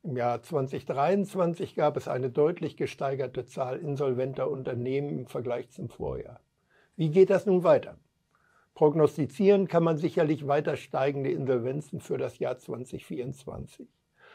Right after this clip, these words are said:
Anfang der zweitausender Jahre lagen wir ja bei teilweise über fünfundzwanzigtausend. Davon waren wir zwanzig dreiundzwanzig mit circa achtzehntausendeinhundert Fällen noch weit entfernt.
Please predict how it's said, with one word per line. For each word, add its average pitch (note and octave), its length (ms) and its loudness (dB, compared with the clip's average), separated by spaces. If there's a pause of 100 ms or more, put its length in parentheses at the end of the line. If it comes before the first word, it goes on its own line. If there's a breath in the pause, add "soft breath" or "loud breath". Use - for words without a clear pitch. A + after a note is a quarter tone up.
(140 soft breath)
Anfang E3 340 2
der D3 160 0
zweitausender D#3 720 2
Jahre C3 540 -4 (480 soft breath)
lagen F#3+ 380 8
wir E3 160 6
ja D#3 400 8
bei D3 240 2
teilweise C#3+ 640 4
über B3+ 400 8
fünfundzwanzigtausend. D#3 1500 0
Davon C3+ 400 -2
waren C3 280 2
wir C3 300 0 (140)
zwanzig C3+ 420 -6
dreiundzwanzig D#3 880 -4
mit C#3 160 -6
circa D3 380 -6
achtzehntausendeinhundert C3+ 1300 -4
Fällen D3 300 -2
noch D3 180 -6
weit C#3 260 -6
entfernt. - 580 -12